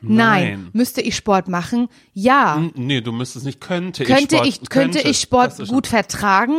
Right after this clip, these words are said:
Speaker 1: Dennoch? Ja. Ist das Problem geklärt, indem ich bei den Fitnessstudios gekündigt habe? Nein.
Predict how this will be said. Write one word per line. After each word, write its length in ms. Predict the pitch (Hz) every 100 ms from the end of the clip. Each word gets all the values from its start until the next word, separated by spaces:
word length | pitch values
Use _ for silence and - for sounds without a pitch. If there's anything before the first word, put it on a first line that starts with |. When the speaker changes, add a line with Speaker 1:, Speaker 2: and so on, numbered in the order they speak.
| 349 349 _ -
Speaker 1:
Dennoch? 560 | 214 240 285 339 - - _ _ _ _
Ja. 560 | 247 339 320 180 151 160 _ _ _ _ _ _ _ - - _ _ _ _
Ist 180 | - 269
das 120 | 294
Problem 300 | - 262 247
geklärt, 380 | 240 233 240 233
indem 200 | 220 220
ich 100 | 220
bei 120 | 214
den 100 | 208
Fitnessstudios 380 | 202 233 - 226
gekündigt 500 | 202 - 202 233 -
habe? 320 | 247 254 285 277 _ _ -
Nein. 760 | 311 349 349 285 185 156 156